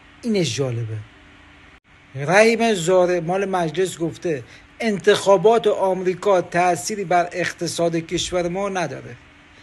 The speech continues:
رحیم بابت چی حرف زدی رحیم؟ این حرف احساس رحیم، نه تنها انتخابات آمریکا بلکه انتخابات هر کشور دیگه، اصلاً تو بگو جزایر قمر،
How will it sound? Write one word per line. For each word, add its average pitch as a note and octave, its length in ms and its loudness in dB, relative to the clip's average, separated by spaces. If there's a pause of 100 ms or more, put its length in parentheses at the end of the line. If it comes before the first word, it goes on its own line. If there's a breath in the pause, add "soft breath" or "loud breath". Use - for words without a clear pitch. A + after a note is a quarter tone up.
(280 soft breath)
رحیم F#3+ 380 0
بابت E3+ 480 2
چی G#3+ 260 -6
حرف C#3+ 320 -6
زدی C3+ 280 -12
رحیم؟ D#3 280 -12 (580 soft breath)
این G3 160 -2
حرف E3+ 240 2 (100)
احساس D#3 360 -6 (1000 loud breath)
رحیم، F#3+ 560 4 (440 loud breath)
نه G#3 260 6
تنها A3 420 4
انتخابات F3 760 0
آمریکا D#3+ 600 -4 (760 loud breath)
بلکه B3+ 480 6
انتخابات A3+ 640 4
هر A#3 260 2
کشور G3 360 -4
دیگه، D3 420 -8 (280)
اصلاً E3+ 220 -6
تو F3 140 -4
بگو F3 340 -6 (140)
جزایر D#3 500 -2
قمر، C3+ 400 -8